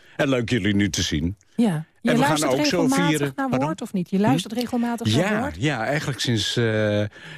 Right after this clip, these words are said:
Speaker 1: ja, sinds, sinds een periode.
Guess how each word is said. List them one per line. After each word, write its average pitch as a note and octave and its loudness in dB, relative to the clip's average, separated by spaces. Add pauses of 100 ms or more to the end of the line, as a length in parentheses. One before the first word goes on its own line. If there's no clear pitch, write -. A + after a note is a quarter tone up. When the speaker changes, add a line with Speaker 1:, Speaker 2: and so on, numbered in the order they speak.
(500)
Speaker 1:
ja, G2+ 0 (200)
sinds, A#2 0 (160)
sinds D3 2
een C3 -2
periode. E2+ 0